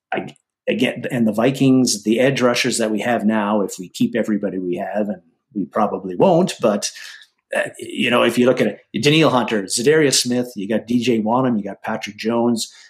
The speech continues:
the third, and you got Marcus Davenport that you just signed. So that's a pretty full edge room.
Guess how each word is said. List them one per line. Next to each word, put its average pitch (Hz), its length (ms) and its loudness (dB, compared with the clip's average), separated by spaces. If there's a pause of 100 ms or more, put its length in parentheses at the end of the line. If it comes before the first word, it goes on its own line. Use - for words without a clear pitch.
(100)
the 110 60 -20
third, 143 320 4
and 117 240 0
you 107 60 2
got 117 260 0
Marcus 110 280 -4
Davenport 107 680 -2
that - 140 -12
you 87 60 -14
just - 260 -2
signed. - 320 -12
So - 140 -6
that's 151 200 2
a 147 40 2
pretty 139 260 2
full 120 560 0
edge 123 240 0
room. 180 380 4